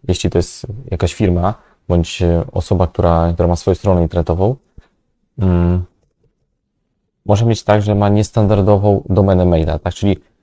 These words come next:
em, chodzi o to, że tutaj po znaku małpa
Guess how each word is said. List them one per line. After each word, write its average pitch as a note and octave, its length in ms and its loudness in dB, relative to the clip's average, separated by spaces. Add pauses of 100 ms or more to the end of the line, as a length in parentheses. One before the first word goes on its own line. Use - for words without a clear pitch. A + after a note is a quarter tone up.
(220)
em, E2+ 460 2 (200)
chodzi A2+ 180 -2
o A#2 60 2
to, A2+ 80 -2
że F#2+ 120 -2
tutaj A2+ 300 -2
po - 180 0
znaku G2+ 260 -2
małpa G2 460 0